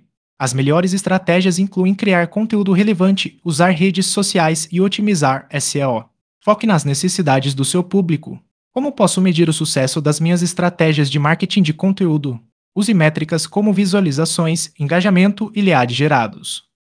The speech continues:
Ferramentas como o Google Analytics são ótimas para isso. Com que frequência devo publicar conteúdo para manter os clientes engajados?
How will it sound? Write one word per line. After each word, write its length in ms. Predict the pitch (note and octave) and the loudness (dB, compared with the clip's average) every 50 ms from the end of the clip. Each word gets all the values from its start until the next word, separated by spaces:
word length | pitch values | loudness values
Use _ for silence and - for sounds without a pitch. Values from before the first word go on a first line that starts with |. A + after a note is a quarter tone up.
| _ _ | _ _
Ferramentas 460 | - E3+ E3+ F3 C#3+ B2+ - C3 - | -2 0 2 2 2 0 -2 -4 -4
como 200 | - F#3+ F#3+ F#3+ | 0 2 2 2
o 40 | F3 | 4
Google 260 | D3 F3+ F3 G3 G3 | 2 2 2 4 4
Analytics 460 | F#3+ F#3+ F#3+ F#3+ F#3 - F3 D#3+ - | 4 4 2 2 0 0 -2 -4 -2
são 200 | - - E3+ E3+ | -2 0 2 2
ótimas 380 | D3+ D3 D3 - C#3 C3 B2+ - | 2 2 0 0 -2 -4 -4 -2
para 240 | - E3 E3+ F3 | -2 0 0 2
isso. 420 | D#3+ C#3+ A#2 A2 - - - - - - _ _ _ _ _ | 0 0 -2 -4 -6 -8 -10 -12 -16 -20 _ _ _ _ _
Com 140 | - A#3 A#3+ | -6 -4 -4
que 100 | A#3 C#4 | -4 -4
frequência 600 | C4 - - E4+ - - D#3+ C#3 B2+ B2+ - D#3+ | -4 -4 -4 -4 -2 -2 -2 -4 -2 -2 -4 -2
devo 240 | D3 E3+ E3+ F3+ F#3+ | 0 0 0 0 0
publicar 460 | - A#3+ G#3 G#3 G3 - E3+ D#3+ D#3 | 0 -2 -2 -2 0 0 0 0 0
conteúdo 440 | D#3+ G#3 G3+ F#3+ G#3+ G#3+ G3 G3+ G3 | 0 -2 -2 0 0 0 2 0 0
para 180 | - F#3 F3+ | 0 0 2
manter 320 | F#3 F#3+ F#3 E3 - D#3+ D#3+ | 2 2 2 2 0 0 0
os 100 | D#3+ - | 0 -2
clientes 420 | - F3+ E3 E3 D#3+ D#3+ C#3+ B2+ | -2 0 0 0 0 -2 -2 -2
engajados? 880 | C#3 D3 D3 C3+ B2+ A#2 C#3 C3 A#2 A2 G2+ F#2 F2+ - - - - | -2 -2 -2 -2 0 0 0 -2 -2 -4 -6 -10 -12 -12 -12 -12 -14